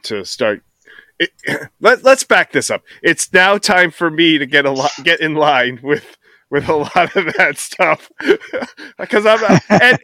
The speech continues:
Speaker 1: and not it, it, it, because yeah, it, it just being a husband in the house and being so,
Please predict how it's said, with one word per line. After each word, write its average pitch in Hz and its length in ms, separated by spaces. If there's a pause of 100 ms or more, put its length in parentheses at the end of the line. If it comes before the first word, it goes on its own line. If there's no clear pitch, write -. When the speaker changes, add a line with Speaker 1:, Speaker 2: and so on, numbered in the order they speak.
Speaker 1:
and 262 380
not 262 340
it, 214 280
it, 202 200 (300)
it, 180 120 (200)
because 202 340
yeah, 165 220
it, 170 380
it 202 140
just 254 180
being 208 180
a 180 80
husband 180 400
in 147 60
the 139 80
house 147 380
and 131 180 (160)
being 131 420 (1600)
so, 156 420